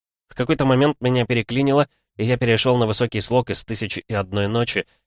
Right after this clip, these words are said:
или "Хроник восставшего сегуна". А все потому, что Синдзикун не обладал нужной мне информацией, не знал, что делать в такой ситуации, и вообще такое ощущение, что радостно хихикал и потирал ручонки где-то в уголке моего сознания.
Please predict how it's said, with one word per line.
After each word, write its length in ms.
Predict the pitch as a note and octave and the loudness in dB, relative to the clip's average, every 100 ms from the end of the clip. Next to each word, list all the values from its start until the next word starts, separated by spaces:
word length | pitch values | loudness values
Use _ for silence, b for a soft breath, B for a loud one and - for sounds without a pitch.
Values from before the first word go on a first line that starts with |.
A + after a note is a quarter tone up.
| - | -8
или 160 | F2+ | -6
"Хроник 380 | E2 G2+ G2+ F#2 | -2 2 2 2
восставшего 600 | F2 D#2+ - E2+ - E2 | 0 -2 -2 -4 -2 -2
сегуна". 540 | E2 - E2+ F2+ D#2+ D#2 _ _ _ _ _ _ | -2 -2 -2 -2 -2 -4 _ _ _ _ _ _
А 100 | G#2+ | -8
все 180 | - C3+ | -2 0
потому, 260 | C3 C3 C3+ | 2 2 2
что 300 | - B2 A2 | 0 0 0
Синдзикун 680 | - A#2 G2+ G#2 - A#2 | 2 0 0 -2 0 2
не 80 | A2 | 2
обладал 480 | G2+ G2+ G2+ A2+ G#2+ | 2 2 2 2 2
нужной 380 | G#2 F#2+ G2+ F#2+ | 0 0 -2 -2
мне 220 | G2 G2 | 0 -2
информацией, 760 | F#2 G2+ G#2 G2+ - E2 D#2+ _ _ - | 0 0 0 0 -2 -4 -8 _ _ -6
не 100 | G#2 | -4
знал, 260 | A2 D3 D#3 | 2 4 4
что 240 | - C3+ | 2 -2
делать 320 | A2 B2 C3 | 0 2 0
в 60 | - | 0
такой 240 | A#2 G#2+ | -4 -2
ситуации, 720 | F#2+ F#2+ F2 F#2+ - - G#2+ A2 _ _ | -2 -2 0 0 0 -4 -4 -6 _ _
и 80 | A2+ | -4
вообще 360 | F#2 F2 - A#2+ | -2 0 0 -2
такое 320 | F#2 F#2+ F2 - | 0 -2 -2 -4
ощущение, 680 | E2+ F#2+ - G#2+ G#2 F2 | -6 -4 -4 -4 -2 -2
что 200 | - - | -4 0
радостно 440 | F#2+ F#2 F2+ G#2 F2+ | 0 2 0 -2 -4
хихикал 520 | F#2+ - A2+ A#2 A2 | -6 -6 -4 0 0
и 40 | |
потирал 420 | G2 F#2+ G#2 G#2 | -2 -2 0 2
ручонки 460 | G2+ F2+ G#2 G#2+ G2+ | 2 0 -2 -2 -4
где-то 320 | F2 F#2 F2+ | -6 -4 -4
в 80 | E2+ | -4
уголке 360 | E2+ E2 - F#2 | -2 -2 -2 -4
моего 300 | F2+ E2+ E2 | -2 -2 0
сознания. 640 | F2+ D#2 F2+ E2+ C2 | -2 -2 -4 -6 -10